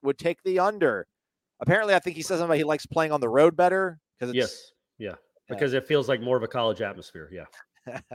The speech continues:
Speaker 2: We, yeah, we know. We know, Tyler.
Speaker 1: He's from Connecticut, Miami fans. It ain't like he's from,
Speaker 2: <laughs>
Speaker 1: you know, Columbus, Georgia, and had, like, big
Speaker 2: Yeah.
Speaker 1: Friday Night Lights. I mean, he, he played in front of twenty people on a cow pasture.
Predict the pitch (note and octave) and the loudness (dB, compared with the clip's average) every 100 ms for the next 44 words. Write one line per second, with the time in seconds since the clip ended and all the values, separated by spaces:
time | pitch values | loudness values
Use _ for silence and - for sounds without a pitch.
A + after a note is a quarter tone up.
0 | C3+ - C#3+ A#2+ B2 G#2 D3+ D#3 C#3 - | -12 -10 -6 0 0 2 0 2 2 0
1 | - _ _ _ - - A2+ C#3 D3 C#3 | -16 _ _ _ -20 -10 -6 -2 2 2
2 | B2+ A2+ G#2 G#2 G2 _ _ _ - C4 | 0 -2 -4 -4 -6 _ _ _ -2 -2
3 | - C4 - A3 G#3+ A#3 - A3 E3 D3+ | 8 6 8 2 8 8 10 6 4 4
4 | D3 C#3+ - D3+ D#3 F3 - E3 B3 A#3 | 4 0 0 0 0 -2 -4 0 2 2
5 | F#3 G3 E3 F#3 F3+ - F#3 F3+ F3 D#3 | 2 -2 4 4 4 -4 -2 2 4 6
6 | D3+ C3+ _ _ - F3 G3 F#3+ D3+ - | 4 -2 _ _ 0 4 6 4 2 4
7 | F#3+ A3+ F#3+ D#3+ D3 E3 D3 B2+ F#3 C#3+ | 8 10 8 4 4 2 0 0 2 4
8 | F#3+ F3+ E3+ E3 D#3 F3 F#3 D#3+ D#3 F3+ | 4 2 2 -4 0 0 -2 -4 -6 -6
9 | G#3+ - G3 - E3+ E3+ D#3 E3+ D3+ - | -8 -14 -16 -10 -4 -4 -4 -8 -8 -6
10 | F3 F3+ E3+ E3+ D3 - F3 E3+ G#2 F#2+ | -6 -4 -2 -2 -4 -4 -2 -2 -6 -10
11 | - | -14